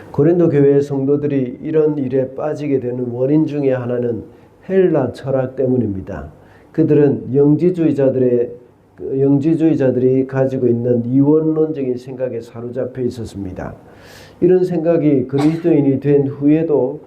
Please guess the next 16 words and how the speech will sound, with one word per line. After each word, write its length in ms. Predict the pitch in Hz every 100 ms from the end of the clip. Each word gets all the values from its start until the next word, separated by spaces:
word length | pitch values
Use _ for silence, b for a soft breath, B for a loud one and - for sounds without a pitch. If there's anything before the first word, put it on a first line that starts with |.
| B B -
여전히 640 | 131 135 139 160 165 143
남아 460 | 113 120 135 127 117
있었던 400 | 120 127 123 127
것이죠. 420 | 107 - 92 - - _ B B B B -
그런데다가 800 | 180 165 151 139 135 131 120 - B B -
이방인으로서 1080 | 123 135 165 170 185 170 143 135 135 135 135
그리스도인이 640 | 131 139 143 151 139 127
된 260 | 131 135 123
자들에게는 680 | 120 117 120 113 120 123 - B B B -
율법에 1000 | 151 175 180 - 175 180 165 147 143 139
얽매이지 580 | - 143 143 165 147 127
않고 300 | 139 139 139
모든 460 | 127 123 135 156 151
죄책으로부터 920 | 131 127 151 147 143 131 131 127 101 B B B -
해방되었다는 1400 | 147 151 165 170 175 156 - 139 131 127 127 127 135 127
점에서 640 | 113 127 123 120 110 107